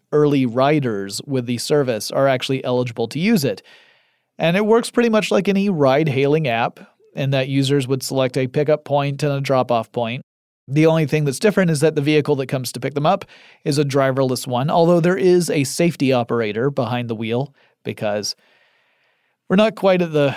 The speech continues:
point where I think any company would be comfortable in having a truly driverless car go and pick people up and then potentially get into an accident, and then you've got an enormous lawsuit on your hands. So we're not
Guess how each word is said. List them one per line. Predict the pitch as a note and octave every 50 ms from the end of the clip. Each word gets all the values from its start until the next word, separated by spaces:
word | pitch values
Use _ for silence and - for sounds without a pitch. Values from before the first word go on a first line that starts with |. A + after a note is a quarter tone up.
| - - - _ _ _ D#4+ _ _
point | - E3+ E3 D3+ D3+ D3
where | - D#3 D3 D3 C#3 C3+ C#3+ -
I | - C3+
think | C3+ - D3 C3 - -
any | D#3+ D#3+ E3 D3
company | C3+ - - C#3 B2 - A#2+ B2 B2 C3
would | C3 C3 C3 B2+ B2
be | A2+ B2+ A#2+
comfortable | A#2 - - C3+ B2+ A#2+ - C3+ B2+ B2 B2 B2 C3
in | C3+ B2+ B2
having | A#2 G#2+ B2 B2 A#2+ B2 B2 B2
a | - A#2+ A#2
truly | A2+ - - - - C#3+ C#3 C3 C3 C3 B2+
driverless | A#2+ C3 B2+ B2+ A#2+ B2+ B2+ A#2+ A#2 - -
car | - C3+ C3 B2 A#2+ A#2+
go | A#2 B2 A#2+ A2
and | A2 A2+ G#2+
pick | - C3 B2+ - - - - - _ _ _ _ _
people | - D3 C3 B2 B2 A#2+ A#2 A2+ -
up | A#2+ A#2 A2+ A2+ - - - _ _
and | C3 A#2 A2+
then | A#2 A2+ A2+ A#2 A#2+ - _ _ _ _ _ _ _ _ _ _
potentially | - C3 B2 - C3 B2+ - - B2 A#2+
get | A#2 A#2+ B2
into | B2+ B2 A#2 - B2+
an | A#2
accident, | A#2 A2+ A#2 - - - A#2+ A#2 A2+
and | A2+ A2
then | A2+ A#2 A2+
you've | A#2 A2 -
got | - A#2
an | A#2 A#2 A#2 B2
enormous | C3 D3+ D#3 E3 E3+ E3 E3 D#3 C#3+ C3 - -
lawsuit | C#3 B2+ B2 A#2 - A#2 G2+ A2
on | G#2 G#2+
your | G2 G#2
hands. | G#2 G#2 - G#2 G2 - - - - - - - - - _ _ _
So | - - - C#3+ C#3
we're | C#3+ D3+
not | E3 F#3+ G#3 G#3+ G#3 -